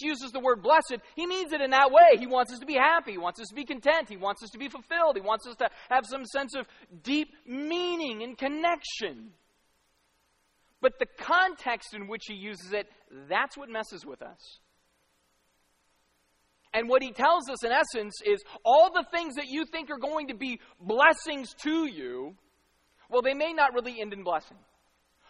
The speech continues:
What I'm about to tell you, if you do these things, you live this way, you will in fact be blessed. You will be content. You will be fulfilled. You will have that sense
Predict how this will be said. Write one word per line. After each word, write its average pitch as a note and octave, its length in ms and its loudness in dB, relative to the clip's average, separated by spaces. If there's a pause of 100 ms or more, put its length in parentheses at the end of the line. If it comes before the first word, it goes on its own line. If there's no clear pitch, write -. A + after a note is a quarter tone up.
What B3+ 220 2
I'm D#4 180 4
about D4 380 4
to C4+ 220 -6
tell F4+ 420 4
you, F3+ 340 -6 (140)
if D4+ 180 -6
you C4+ 140 -6
do F4 260 0
these A3+ 260 -8
things, G#3 240 -6
you C#4+ 140 -6
live D4+ 300 -4
this C#4 200 -4
way, F#3+ 300 0 (180)
you E4 220 0
will D4 280 0
in D#4+ 100 -4
fact A3 420 -4
be D4+ 160 -8
blessed. C4+ 480 0
You A3 80 -12
will C4+ 80 -8
be C#4+ 140 -12
content. D4 520 -4
You A#3 120 -12
will C#4 100 -6
be B3 160 -10
fulfilled. C#4 560 -8
You B3 140 -12
will C4+ 140 -2
have B3+ 200 0
that C4+ 180 -6
sense B3+ 320 -10